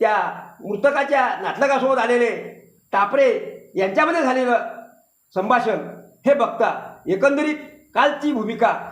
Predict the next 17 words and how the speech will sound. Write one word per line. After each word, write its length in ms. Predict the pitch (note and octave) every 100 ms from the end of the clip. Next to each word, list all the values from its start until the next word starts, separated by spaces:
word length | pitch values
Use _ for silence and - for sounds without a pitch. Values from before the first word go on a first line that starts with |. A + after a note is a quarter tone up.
| -
ही 140 | A#3 G#3+
तहसीलदारांना 880 | G#3 D4+ C#4+ B3 B3 A#3 G#3 - -
शोभण्यासारखी 600 | E3+ E3 F#3 D3 B2 C#3
नाही. 140 | - - - _ _ _ _ _ _ _ _ _
संग्रामपूर 480 | F#3 G3+ D4 D4+ E4
तहसीलदार 360 | C#4+ C4 C#4 C4
यांनी 520 | B3 A#3 G3+ G3+ - - _ _
किंवा 200 | - B3
त्यांच्या 340 | B3+ A3 B3 B3
अगोदर 320 | G3+ C#4 D#4+
असणाऱ्या 320 | C#4+ C#4 C#4
तहसीलदारांनी 540 | A#3+ A3+ G#3+ G#3+ G3 F3 - - -
जो 100 | B3
काही 180 | B3+ D#4+
आदर्श 380 | - F3 C#4 D#4
घडवून 340 | D4 A#3 G#3+
दिला 180 | E3+ C#3+